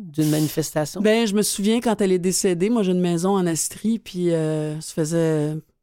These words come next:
Speaker 2: peut-être quelques jours, ouais, qu'elle était décédée. Puis je suis partie avec, euh, mon petit véhicule électrique,
Speaker 1: <laughs>
Speaker 2: puis j'y ai demandé de se manifester. Carrément.
Speaker 1: Ok.
Speaker 2: J'ai dit, « Maman, j'aimerais ça que tu me donnes un signe, tu sais. »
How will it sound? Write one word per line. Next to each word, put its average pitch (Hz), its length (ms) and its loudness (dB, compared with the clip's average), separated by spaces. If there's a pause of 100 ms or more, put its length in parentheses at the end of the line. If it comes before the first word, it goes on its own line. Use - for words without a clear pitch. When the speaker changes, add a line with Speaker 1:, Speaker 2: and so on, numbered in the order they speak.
(140)
Speaker 2:
peut-être 233 380 -2 (140)
quelques 190 380 0
jours, 180 720 0
ouais, 170 300 0
qu'elle 170 160 -4
était 165 180 -4
décédée. 165 580 -4 (540)
Puis 190 80 -6
je - 40 -4
suis - 60 -4
partie 226 420 0
avec, 180 340 -2
euh, 165 560 0 (220)
mon 165 140 2
petit 170 220 -2
véhicule 185 460 0
électrique, 196 720 -4 (120)
Speaker 1:
<laughs> - 240 -4
Speaker 2:
puis 208 140 4
j'y 180 180 2
ai 208 40 4
demandé 196 360 4
de 208 120 2
se - 140 -4
manifester. 185 680 0 (640)
Carrément. 208 460 2 (280)
Speaker 1:
Ok. 117 120 -6
Speaker 2:
J'ai 180 180 0
dit, « 170 120 0
Maman, 202 200 2
j'aimerais 185 300 0
ça 208 140 -4
que - 60 -10
tu - 120 -4
me 190 60 2
donnes 190 120 2
un 175 140 2
signe, 196 360 -2
tu - 100 -12
sais. » 190 160 -12